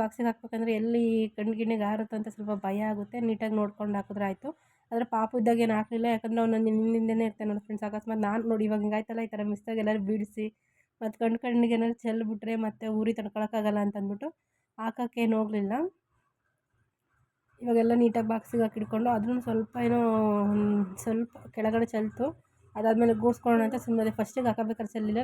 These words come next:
ಲಾಸ್ಟಲ್ಲಿ ಸ್ವಲ್ಪ ಪ್ಯಾಕೆಟಲ್ಲಿ ಸ್ವಲ್ಪ ಇತ್ತು, ಪ್ಯಾಕೆಟ್ ಬಿಸಾಕೋಣ ಅಂತ ಹೋಗ್ದೆ, ಆವಾಗ ಅದರೊಳಗೆ ಸ್ವಲ್ಪ ಇತ್ತು ಅಂತ ನೋಡ್ಬಿಟ್ಟು ಮತ್ತೆ ಹಾಕೋಕ್ಕೆ ಹೋಗಿದ್ದೆ. ಅವಾಗ ಒಂಚೂರು ಏಚೂರು ಕೆಳಗಡೆ ಚೆಲ್ತು, ಮತ್ತು ಅದನ್ನೆಲ್ಲ ನೀಟಾಗಿ ಒರೆಸ್ಕೋಬೇಕು. ಮತ್ತು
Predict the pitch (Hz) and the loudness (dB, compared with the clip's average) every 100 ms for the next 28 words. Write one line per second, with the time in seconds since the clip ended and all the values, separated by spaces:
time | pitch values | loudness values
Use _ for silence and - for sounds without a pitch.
0 | 240 214 208 240 - 226 226 240 214 208 | 0 -2 -2 -6 -4 -4 -6 -8 -6 -4
1 | 233 233 - 220 220 220 - 214 285 - | -4 -4 -4 -6 -4 -8 -6 -8 -8 -10
2 | _ _ _ 240 233 254 240 254 247 240 | _ _ _ -2 -2 -2 -4 -2 0 0
3 | 233 240 226 220 269 294 233 226 220 220 | 2 2 0 0 -4 0 0 4 4 4
4 | 240 233 226 226 220 233 247 226 220 220 | 2 0 0 -4 -2 -4 -2 0 0 -2
5 | 226 233 208 - 214 208 220 208 196 226 | -4 -4 -6 -2 -4 -4 -10 -6 -6 -8
6 | 339 _ _ _ - 226 233 220 247 233 | -12 _ _ _ -6 -2 -2 0 2 2
7 | 233 240 220 208 208 214 - 214 208 226 | 2 -2 -4 -2 0 -2 -4 -8 -6 -4
8 | 214 202 208 214 214 220 214 214 208 196 | -4 -2 -2 0 0 0 -2 -2 -4 -6
9 | - 220 208 196 - 262 _ _ _ _ | -6 -8 -6 -6 -8 -12 _ _ _ _
10 | - 233 | -4 -2